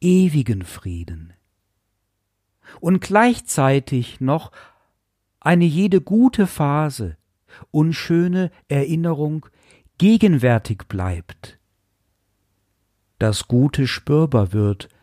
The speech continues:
durch die Jahre. Ein unsichtbares und immerwährendes Licht durchdringt,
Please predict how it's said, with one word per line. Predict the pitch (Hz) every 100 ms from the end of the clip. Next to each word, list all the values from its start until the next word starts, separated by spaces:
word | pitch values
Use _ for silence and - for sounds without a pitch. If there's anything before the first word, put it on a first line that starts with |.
| _ -
durch | 110 104
die | - 101
Jahre. | 98 95 92 87 92 _ _ _ _ _ _ _ _ _ _ _ _ _ _ _ - -
Ein | - 147 147
unsichtbares | - 208 226 220 - 170 - - 139 151 151 -
und | 156 143 135
immerwährendes | 190 196 185 135 151 143 147 139 -
Licht | 120 143 165 - - - _ _
durchdringt, | - 123 - - - 131 131 104 - -